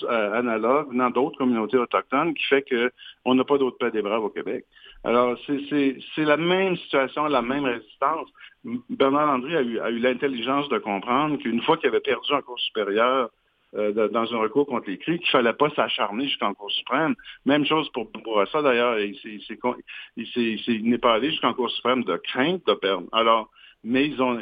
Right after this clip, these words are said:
c'est seulement sous la pression judiciaire que ces, ces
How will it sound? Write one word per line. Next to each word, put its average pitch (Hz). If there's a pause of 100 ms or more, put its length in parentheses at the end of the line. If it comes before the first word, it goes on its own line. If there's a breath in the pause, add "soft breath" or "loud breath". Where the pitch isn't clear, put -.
(180)
c'est 120
seulement 135
sous 143
la 120
pression 107
judiciaire 104 (100)
que 92 (200)
ces, 98 (140)
ces 101